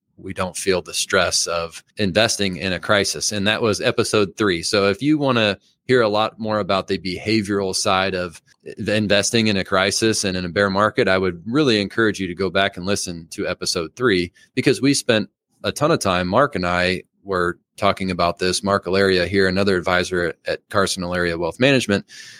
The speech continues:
talking about the behavioral side of investing in a crisis and how to avoid making really big mistakes. But that's not really our focus today. Today is more about strategies that you can use.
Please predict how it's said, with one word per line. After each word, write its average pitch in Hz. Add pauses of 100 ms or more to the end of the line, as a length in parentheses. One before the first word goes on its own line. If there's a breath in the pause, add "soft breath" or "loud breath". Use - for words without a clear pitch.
(160 loud breath)
talking 175
about 127
the 113
behavioral 98
side 85
of 82
investing 82
in 80
a 80
crisis 85
and 87
how 95
to 90
avoid 92 (460)
making 107
really 95
big 85
mistakes. - (360 soft breath)
But 139
that's 151
not 143
really 127
our 110
focus 107
today. 90
Today 110
is 107
more 98
about 90
strategies 101
that 78
you 90
can 87
use. 85